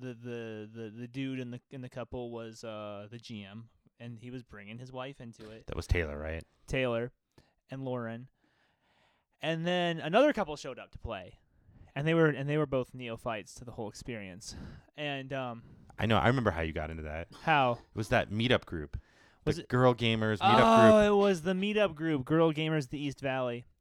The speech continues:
Speaker 2: Yep.
Speaker 1: Yeah, that my, uh, now ex-wife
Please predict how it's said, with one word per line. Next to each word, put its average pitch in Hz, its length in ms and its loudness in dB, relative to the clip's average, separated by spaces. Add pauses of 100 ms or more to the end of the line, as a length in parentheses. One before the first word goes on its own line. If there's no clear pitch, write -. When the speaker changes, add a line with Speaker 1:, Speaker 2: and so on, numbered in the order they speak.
(280)
Speaker 2:
Yep. 156 100 -2
Speaker 1:
Yeah, 131 440 4
that 135 120 -4
my, 135 340 -2
uh, 120 320 -4 (120)
now 123 240 -8
ex-wife 110 580 -6